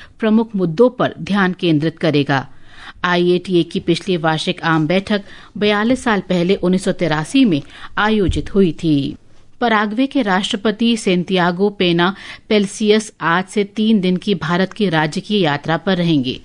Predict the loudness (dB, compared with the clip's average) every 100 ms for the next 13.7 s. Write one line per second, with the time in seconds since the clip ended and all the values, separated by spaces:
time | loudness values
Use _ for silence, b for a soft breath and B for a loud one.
0 | B B B B -6 -2 0 2 0 0
1 | 0 0 0 -2 -2 -2 0 0 0 -2
2 | -2 0 0 0 0 0 0 -4 0 0
3 | -2 0 -2 -2 -2 -4 0 2 2 0
4 | -2 0 -2 -2 B B B 0 0 2
5 | 0 0 -2 0 0 0 -2 -2 -2 0
6 | 2 2 2 2 2 2 0 -2 -2 -6
7 | b b b b 0 0 0 -4 0 0
8 | 2 2 2 2 0 0 0 -2 -4 2
9 | 2 2 -4 B B B 0 0 2 -2
10 | 0 -2 0 2 2 2 0 0 -2 2
11 | 0 0 -6 -2 -2 0 0 -2 -2 0
12 | 0 2 0 0 -2 -6 -12 -2 -2 2
13 | 0 0 0 0 -2 -4